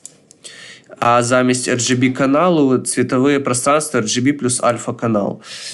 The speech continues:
І тоді у вас, е, тільки буде плашка. Тобто плашка без заднього фону.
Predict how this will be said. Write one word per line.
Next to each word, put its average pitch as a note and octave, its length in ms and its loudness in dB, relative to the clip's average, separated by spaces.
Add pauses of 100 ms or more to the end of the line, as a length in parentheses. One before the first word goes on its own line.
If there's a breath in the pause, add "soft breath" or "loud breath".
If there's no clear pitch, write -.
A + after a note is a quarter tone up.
І C3 120 -2
тоді C#3 260 2
у E3+ 100 4
вас, C#3 380 0
е, B2 260 2 (200)
тільки C3+ 340 2
буде A#2+ 300 2
плашка. G#2+ 540 0 (640 loud breath)
Тобто - 280 -4
плашка D#3 420 0
без A#2+ 200 2
заднього A#2 380 2
фону. G#2 420 -4